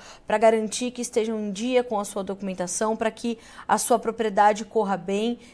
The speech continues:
e esteja, é, em linha com o que diz a lei? O que que, o que, que momento é esse desse tema e dessas discussões pro produtor brasileiro?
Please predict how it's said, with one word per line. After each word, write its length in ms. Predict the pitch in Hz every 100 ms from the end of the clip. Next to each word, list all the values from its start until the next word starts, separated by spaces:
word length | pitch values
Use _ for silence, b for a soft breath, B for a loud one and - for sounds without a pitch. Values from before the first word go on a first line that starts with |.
| b
e 100 | 220
esteja, 720 | 214 - 220 208 214 220 220 220 b b
é, 240 | - 185 196
em 180 | 254 247
linha 420 | 226 233 240 247
com 240 | 247 254 247
o 60 |
que 140 | 247 240
diz 220 | 226 220
a 60 | 233
lei? 340 | 214 170 170 b b
O 100 | 190
que 160 | - 285
que, 300 | - 320 -
o 80 | 247
que, 200 | - - -
que 120 | - 302
momento 500 | 302 294 359 370 311
é 100 | 240
esse 300 | 226 233 226
desse 260 | 226 226
tema 480 | 214 214 214 233 240 B B
e 60 | -
dessas 380 | 190 220 220 214
discussões 580 | 214 - 220 - 214 214
pro 240 | 240 285
produtor 480 | 285 277 269 269 226
brasileiro? 520 | 214 214 196 160 -